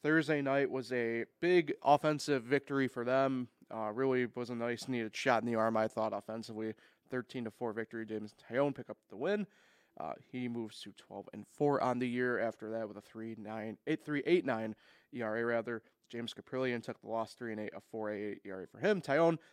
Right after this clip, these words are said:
six innings, six hits, one earned run, and two strikeouts. Josh Donaldson went three for four, three for five, rather. Two doubles, a walk, three R B Is, and four runs scored.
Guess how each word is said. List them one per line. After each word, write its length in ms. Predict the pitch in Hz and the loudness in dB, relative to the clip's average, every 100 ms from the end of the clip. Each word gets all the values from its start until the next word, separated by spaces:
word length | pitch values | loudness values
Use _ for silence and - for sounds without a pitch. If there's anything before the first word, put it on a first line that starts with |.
| - | -6
six 240 | - 240 | -2 0
innings, 220 | 170 127 | 0 0
six 200 | - 151 | -4 -6
hits, 260 | 143 131 - | -4 -6 -8
one 320 | - 123 131 | -8 -4 -2
earned 280 | - 123 113 | 0 -2 0
run, 200 | 113 117 | 2 2
and 140 | 110 107 | 0 -6
two 160 | - | -10
strikeouts. 500 | 107 - 135 135 123 | -6 -2 0 2 0
Josh 320 | - 101 107 110 | 0 -6 -6 -2
Donaldson 520 | 120 120 117 - 113 | 2 2 0 -4 -4
went 120 | 107 | -4
three 160 | 117 113 | -4 -6
for 140 | 107 | -8
four, 240 | 113 143 - _ | -4 -2 -2 _
three 140 | 143 135 | -2 -2
for 100 | 120 | 2
five, 280 | 151 156 | 6 8
rather. 340 | 147 143 139 131 _ _ _ | 8 6 4 0 _ _ _
Two 140 | - 160 | 0 4
doubles, 320 | 139 147 - | 4 2 -2
a 60 | |
walk, 320 | 117 127 127 - | 2 4 4 2
three 120 | 127 | 0
R 120 | 120 | 0
B 80 | 120 | 0
Is, 180 | 117 113 | -2 -4
and 120 | 107 _ | -12 _
four 180 | 147 131 | 0 2
runs 220 | 117 110 | 2 0
scored. 320 | - 127 131 | 0 2 2